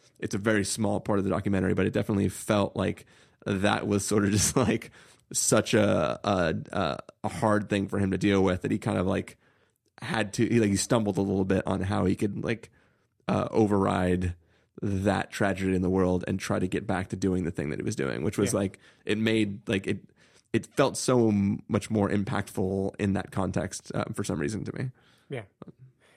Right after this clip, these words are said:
Speaker 2: Yeah, no, I, I, I felt that too. I th-, I thought that was interesting, and I've, one of the little conversations I've had, like, after the, after the movie, I think even when we were watching it, and then recently when I've met other people who watched the documentary too, is, like,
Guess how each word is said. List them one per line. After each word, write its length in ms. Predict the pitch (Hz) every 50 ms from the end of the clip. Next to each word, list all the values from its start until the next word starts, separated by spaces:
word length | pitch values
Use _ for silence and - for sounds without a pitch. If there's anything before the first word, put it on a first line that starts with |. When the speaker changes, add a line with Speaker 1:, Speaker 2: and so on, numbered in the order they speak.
| _ _
Speaker 2:
Yeah, 200 | - 160 160 170
no, 140 | 170 165 147 135
I, 400 | 131 131 127 127 131 147 151 143
I, 40 | -
I 120 | 165 156 135
felt 220 | - 165 151 151
that 160 | - 127 -
too. 140 | - 165 165
I 80 | 147 139
th-, 120 | - -
I 60 | 214 175
thought 200 | - 185 180 202
that 100 | 185 165
was 100 | 143 135
interesting, 420 | 143 147 - 147 131 - 135 123
and 80 | 123 123
I've, 260 | 127 131 127 - - _ _ _ _ _ _ _ _ _ _ -
one 300 | 160 139 139 156 151 156
of 120 | 156 147
the 120 | 143 151 139
little 560 | 135 135 139 139 135 131 127 127 127 127 - _ _ _ _ _ _ _ _ _ -
conversations 840 | - - 147 139 135 131 - - 139 135 127 - 139 127 127 117
I've 200 | 135 135 131 123
had, 440 | - - 131 123 123 120 123 113 - _ -
like, 300 | 147 131 127 123 - _ _ _ _ _ _ _ _ - -
after 560 | 151 139 - - - 147 135 131 127 127 127
the, 480 | 120 123 127 123 120 120 120 120 120 -
after 180 | - 139 - 147
the 100 | 131 127
movie, 280 | 123 131 127 120 127 120
I 80 | 120 117
think 160 | - 147 139
even 220 | 135 131 135 127 123
when 140 | 123 123 127
we 120 | 127 123
were 100 | 123 123
watching 380 | 120 120 120 120 - - 120 113
it, 120 | 117 -
and 140 | 135 127 123
then 280 | 120 123 123 120 - _ -
recently 640 | 233 160 139 143 147 139 131 - 139 135 131 120 120
when 160 | 117 123 120
I've 140 | 120 117 110
met 180 | 123 120 127
other 200 | 147 135 123 123
people 280 | 117 - 123 - 123 117
who 140 | - - 123
watched 280 | 120 117 113 - -
the 60 | - 127
documentary 480 | 127 120 - - 117 113 120 117 117
too, 320 | - - 165 156 143 127 131
is, 360 | 139 135 117 120 120 113 117
like, 320 | 120 117 113 113 - _